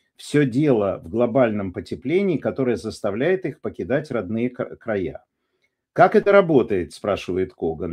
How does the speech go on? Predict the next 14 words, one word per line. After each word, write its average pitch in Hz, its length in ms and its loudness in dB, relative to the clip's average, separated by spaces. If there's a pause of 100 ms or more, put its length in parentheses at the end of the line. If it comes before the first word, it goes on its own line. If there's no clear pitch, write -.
(140)
"Никак, 139 580 2
просто 156 400 -2
новая 143 360 2
теория 120 400 0
миграции. 95 680 -6
Как 104 200 -8
говорится, 156 560 -4 (300)
британские 131 680 0
учёные 117 460 -2
доказали". 104 640 -6 (460)
Понимаете, 190 480 2
в - 60 -8
чём 120 240 0
дело? 90 420 -4